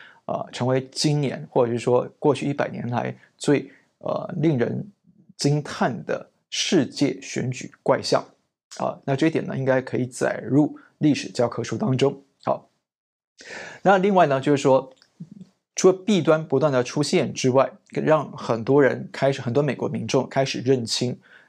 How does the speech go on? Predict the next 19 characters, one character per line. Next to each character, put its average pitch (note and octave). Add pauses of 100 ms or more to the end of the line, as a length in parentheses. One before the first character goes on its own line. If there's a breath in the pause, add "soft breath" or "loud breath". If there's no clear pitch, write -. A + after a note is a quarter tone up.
(140 soft breath)
这 E3
场 B2+
选 B2+
举 B2
一 A#2
定 C3+
有 A#2+
问 B2+
题。 -
那 D3
根 D#3+
据 E3
最 D#3+
新 D3+
民 A#2+
调 C3
发 C3
现 C#3
啊， -